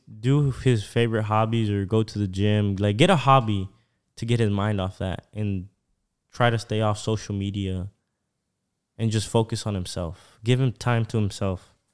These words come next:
Like, he can sit, meditate, whatever he wants to do, but just, like, give it, give himself time to focus on himself and heal,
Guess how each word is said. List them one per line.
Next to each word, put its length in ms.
Like, 160
he 100
can 140
sit, 300
meditate, 560
whatever 300
he 80
wants 220
to 60
do, 420
but 120
just, 260
like, 220
give 200
it, 180
give 220
himself 420
time 380
to 140
focus 380
on 100
himself 520
and 160
heal, 600